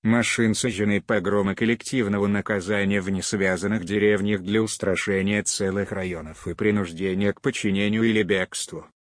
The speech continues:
Ц пять погром в Хуваре, двадцать шесть фев две тысячи двадцать три, десятки вооружённых поселенцев,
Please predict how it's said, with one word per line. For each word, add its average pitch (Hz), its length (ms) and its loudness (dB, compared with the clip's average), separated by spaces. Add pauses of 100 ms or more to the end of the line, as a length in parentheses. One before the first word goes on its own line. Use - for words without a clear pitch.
(380)
Ц 110 380 4
пять 95 300 -2
погром 113 480 0
в - 40 -10
Хуваре, 120 440 2
двадцать 113 560 0
шесть - 340 -2
фев 113 280 0
две 131 240 4
тысячи 123 460 -2
двадцать 107 540 -2
три, 110 220 0
десятки 117 520 0
вооружённых 104 760 0
поселенцев, - 880 -4